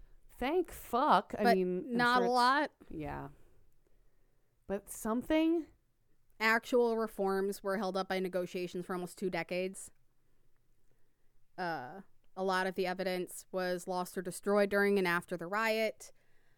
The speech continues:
Speaker 2: Um, systemic reform after the riot finally was kind of undertaken in Duran versus King consent decree,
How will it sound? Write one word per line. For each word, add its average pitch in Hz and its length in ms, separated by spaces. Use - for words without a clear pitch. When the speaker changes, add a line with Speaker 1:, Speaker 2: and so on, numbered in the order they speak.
Speaker 2:
Um, 185 500
systemic 220 520
reform 208 600
after 202 360
the 202 100
riot 190 680
finally 233 380
was 233 180
kind 226 380
of 220 140
undertaken 190 720
in 175 240
Duran 175 260
versus 165 380
King 196 400
consent 190 480
decree, 185 560